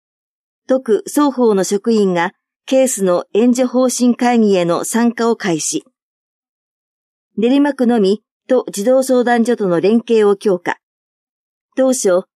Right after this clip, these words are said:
他二十二区が区児童相談所の設置に向かう中、区子ども家庭支援センターによる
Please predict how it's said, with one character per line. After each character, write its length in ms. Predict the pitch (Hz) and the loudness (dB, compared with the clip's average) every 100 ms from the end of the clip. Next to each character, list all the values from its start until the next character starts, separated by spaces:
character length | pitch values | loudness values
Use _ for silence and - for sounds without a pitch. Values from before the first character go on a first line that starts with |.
| _ - | _ -4
他 180 | 247 - | -4 0
二 200 | 233 277 | 0 0
十 200 | 226 214 | 2 2
二 160 | 226 254 | 2 0
区 120 | 202 | 0
が 200 | 190 202 _ _ _ - | -2 -6 _ _ _ -4
区 200 | 254 - _ _ | -4 -4 _ _
児 140 | 202 | -6
童 180 | 208 269 | 0 0
相 220 | 269 269 | 2 0
談 200 | 262 262 | 0 0
所 120 | 254 240 | 0 0
の 80 | |
設 320 | - 202 - 220 | 0 -2 -2 0
置 40 | |
に 80 | 220 | 2
向 120 | 208 | 0
か 140 | 208 202 | 0 0
う 80 | |
中、 300 | 202 196 156 - _ _ _ _ _ _ _ - | 0 0 -6 -8 _ _ _ _ _ _ _ -6
区 220 | 262 - | -4 -4
子 140 | - 226 | -2 -2
ど 100 | 262 | 0
も 140 | 269 | 0
家 100 | 254 262 | -2 0
庭 160 | 254 | 0
支 140 | 254 254 | 0 0
援 100 | 247 | 0
セ 160 | 262 | 2
ン 80 | 247 | 0
タ 120 | 233 196 | 0 0
ー 20 | |
に 120 | 185 180 | 2 2
よ 140 | 175 | 2
る 200 | 175 | 0